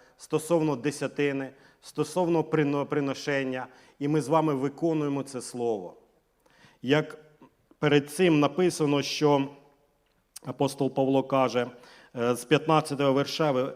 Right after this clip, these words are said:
вірша, вірша: «Знаєте ж ви, филип'яни, що на початок поширення Євангелія, коли я вийшов з Македонії, жодна церква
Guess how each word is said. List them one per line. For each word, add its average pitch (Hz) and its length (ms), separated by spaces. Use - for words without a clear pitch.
вірша, 131 580
вірша: 135 500
«Знаєте 180 640
ж 139 120
ви, 170 140
филип'яни, 156 680
що 156 240
на 151 120
початок 156 640
поширення 139 640
Євангелія, 139 840
коли 160 260
я 165 120
вийшов 151 440
з 120 80
Македонії, 143 640
жодна 202 520
церква 160 640